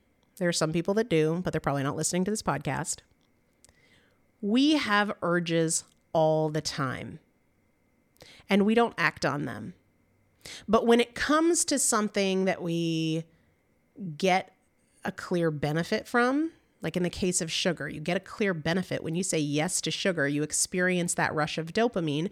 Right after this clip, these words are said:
It's easy to convince ourselves that because the craving is there, we must act on it.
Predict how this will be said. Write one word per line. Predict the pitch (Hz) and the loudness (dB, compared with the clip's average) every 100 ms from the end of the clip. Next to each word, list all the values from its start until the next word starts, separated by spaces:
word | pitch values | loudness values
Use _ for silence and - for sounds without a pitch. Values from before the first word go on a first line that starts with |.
| - - - | -8 -18 -4
It's | 233 - | -2 0
easy | 254 262 240 214 | 0 0 2 0
to | 214 202 | 0 0
convince | 214 196 247 247 | 0 2 2 2
ourselves | 180 - 170 185 180 | 0 2 0 0 0
that | 185 180 | -2 -4
because | 185 - 269 269 247 | -8 -2 2 2 2
the | 233 | -2
craving | - 185 180 175 | 0 0 2 0
is | 180 | 0
there, | 170 165 165 | 0 0 0
we | 165 | 0
must | 165 - | -2 -2
act | 185 156 - | -2 -2 -4
on | - - | -8 -6
it. | - - | -8 -10